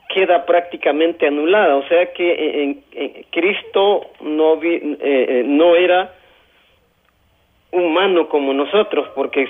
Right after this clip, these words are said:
si la naturaleza humana queda anulada, entonces esta ya no es una naturaleza, eh, propiamente humana. Pero nosotros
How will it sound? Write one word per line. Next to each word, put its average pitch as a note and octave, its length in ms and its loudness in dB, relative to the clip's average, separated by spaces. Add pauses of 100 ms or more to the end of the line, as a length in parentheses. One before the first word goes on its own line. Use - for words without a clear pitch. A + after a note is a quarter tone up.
si D3 60 -4
la C#3 140 2
naturaleza C#3 680 2
humana F3 640 0
queda D#3+ 300 2
anulada, F#3 680 0 (600)
entonces D3 600 -4 (320)
esta C#3 920 0 (1200)
ya D3+ 120 2
no D3+ 220 2
es E3+ 160 2 (320)
una D#3 260 0
naturaleza, D3+ 1080 0 (1300)
eh, A#2+ 480 -8
propiamente D3 640 0
humana. D#3+ 400 0 (1120)
Pero D3+ 180 4
nosotros E3 560 0